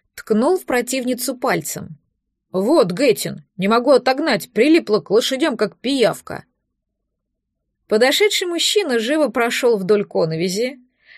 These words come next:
кого охлопывая, кого оглаживая, кому повод подтягивая. Лошади успокоились быстро —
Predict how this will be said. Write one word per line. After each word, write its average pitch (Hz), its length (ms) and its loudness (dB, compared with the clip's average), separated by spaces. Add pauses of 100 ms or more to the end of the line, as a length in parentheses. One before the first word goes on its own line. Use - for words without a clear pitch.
(140)
кого 359 260 4
охлопывая, 240 760 0
кого 254 280 2
оглаживая, 214 720 -2
кому 285 320 -4
повод 220 460 -2
подтягивая. 202 880 -2 (600)
Лошади 240 460 0
успокоились 330 640 0
быстро — 175 560 -6